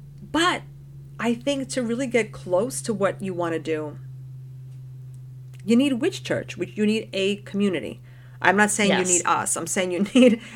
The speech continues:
Speaker 1: a community, just people
Speaker 2: You
Speaker 1: you can
Speaker 2: need us.
Speaker 1: trust. <laughs> No, but you need people you can trust, who you can talk
Speaker 2: Yeah.
Speaker 1: about and feel that you're not gonna be judged if you say some really outrageous thing, because I know I have season one,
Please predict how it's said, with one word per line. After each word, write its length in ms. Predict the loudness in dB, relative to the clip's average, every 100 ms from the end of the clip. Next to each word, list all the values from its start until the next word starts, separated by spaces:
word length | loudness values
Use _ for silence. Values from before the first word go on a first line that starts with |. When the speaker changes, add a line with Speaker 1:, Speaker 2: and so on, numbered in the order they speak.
| -2
Speaker 1:
a 100 | 0
community, 460 | 0 0 0 0 -2
just 220 | -2 -4
people 220 | -2 4
Speaker 2:
You 60 | 6
Speaker 1:
you 180 | 8 6
can 0 |
Speaker 2:
need 20 |
us. 460 | 6 6 6 6 4
Speaker 1:
trust. 920 | 2 2 2 -6 -2 2 2 2 0 -2 -4
<laughs> 40 | -4 -14 -18 0
No, 120 | 2
but 160 | 2 2
you 100 | 2
need 160 | 2 0
people 260 | -2 0
you 60 | 0
can 160 | 0
trust, 380 | -2 -2 -2 -2
who 80 | -2
you 80 | -2
can 140 | -4
talk 280 | -4 -4 0
Speaker 2:
Yeah. 60 | 4 4
Speaker 1:
about 120 | 4 -2 -10 0
and 180 | 0
feel 220 | 0 0 0
that 120 | 2
you're 80 | 2
not 160 | 2
gonna 160 | 2 -2
be 180 | -4 -10
judged 500 | -4 0 0 -2 -12 -20 -20 -2
if 180 | -2 2
you 120 | 0
say 400 | 2 0 2 0
some 280 | -2 -4 -4
really 380 | 0 0 0
outrageous 640 | 2 0 2 0 0 -2 -6
thing, 520 | -4 -2 -2 -4 -8 -16 -20 -20 -20 -20 -20 -20 _ -20 _
because 720 | -2 0 2 4 2 0 -6 -8 _ _ _ _ _ _ _
I 100 | 4
know 140 | 4
I 180 | 8 8
have 340 | 8 4 0 -2
season 420 | -2 -2 -2 -2
one, 280 | -2 -4